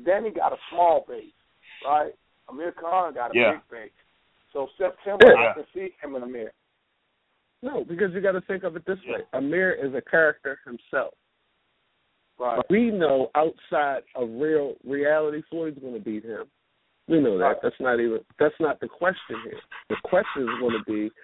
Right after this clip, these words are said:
Speaker 3: by Amir being the character that he is, he's gonna have sixty percent of the casual fans believing he can win.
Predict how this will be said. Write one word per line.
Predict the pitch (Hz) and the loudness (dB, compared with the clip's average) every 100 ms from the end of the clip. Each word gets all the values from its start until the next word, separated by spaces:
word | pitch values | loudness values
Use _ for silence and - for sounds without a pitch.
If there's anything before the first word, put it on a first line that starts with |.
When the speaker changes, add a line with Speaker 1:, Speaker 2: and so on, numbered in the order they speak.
| - 107 | -20 -4
Speaker 3:
by | 139 139 - | 2 2 0
Amir | 113 123 160 175 | -4 -2 0 2
being | 165 147 151 | 2 2 0
the | 127 - | -4 -8
character | - 156 151 156 147 | 0 0 0 -6 -6
that | 139 | -4
he | 135 107 | -6 -4
is, | 135 170 185 _ _ - | -4 -4 -8 _ _ -6
he's | 190 202 165 | -2 -2 0
gonna | 156 151 | 0 0
have | 147 135 127 127 _ _ _ _ - | -2 0 2 0 _ _ _ _ -6
sixty | 135 - 170 | -6 -2 0
percent | 175 - 170 | 0 0 0
of | 170 | 2
the | 180 | -2
casual | 165 156 165 175 190 190 | 2 2 2 -2 -4 -2
fans | 160 123 107 127 - _ _ _ | 0 0 -4 -8 -12 _ _ _
believing | 175 170 131 135 151 | 0 0 0 -2 -6
he | 180 | -8
can | - 190 | -6 -6
win. | 214 269 | -6 -10